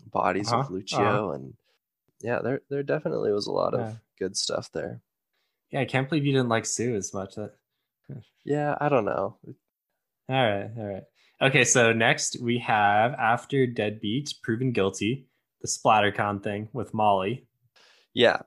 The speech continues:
Speaker 1: so this book, it's not super memorable to me, <laughs> even though I remember Splattercon. It, it's like
Speaker 2: Mm-hmm.
Speaker 1: Molly is kind of, I guess, I guess it is a little bit more, 'cause we learn more about how Molly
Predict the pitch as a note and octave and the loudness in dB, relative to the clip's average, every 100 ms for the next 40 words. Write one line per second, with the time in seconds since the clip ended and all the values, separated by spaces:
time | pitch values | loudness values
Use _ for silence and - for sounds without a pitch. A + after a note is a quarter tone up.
0 | _ - - A2 G2+ F#2 C#2+ - _ - | _ 0 4 8 8 6 2 -8 _ -2
1 | A2 A2 - - - - _ _ - - | 4 6 6 6 6 2 _ _ -20 0
2 | A2+ G#2 G2+ - - _ _ _ _ _ | 6 6 4 -4 -20 _ _ _ _ _
3 | _ - - - - E3+ A#3+ - - F3+ | _ -2 2 4 4 0 -2 0 2 2
4 | E3+ D3+ C3 D3 D3 C#3+ D3 D3+ D3 D3 | 2 4 4 2 -2 -2 -4 -2 -2 2
5 | D3+ C3+ - - - - C#3 C3 C3 B2+ | 4 4 4 2 0 -2 -2 0 0 2
6 | A2+ A2 A2 G#2+ F2 G2+ G2+ G2+ G2 - | 4 6 6 4 2 0 0 -4 -6 -2
7 | G2 G2 G2+ - G2+ G2 G2+ F#2+ - - | 0 0 0 -4 -2 -2 -2 -8 -14 -20
8 | _ _ _ - A2 - G#2 - G#2+ - | _ _ _ -6 -6 -6 -8 -4 -4 0
9 | G2+ G#2+ A2 G2+ - G#2+ F#2+ F2+ _ _ | 4 4 4 0 -2 -4 -4 -6 _ _
10 | _ _ _ _ _ D#3+ A#3+ - - - | _ _ _ _ _ 0 2 2 -2 0
11 | F#3+ F#3+ - G#2 F#2+ F#2 - - - - | 2 4 4 2 2 0 -2 -6 -4 -6
12 | - - - A#2 A#2+ A#2 C3 B2 G#2 G2 | -6 -8 -6 -10 -8 -4 0 0 2 2
13 | F#2+ F2+ G2+ F#2 - G2 G#2 G2+ - | 2 0 0 -4 -2 -2 -2 -2 -6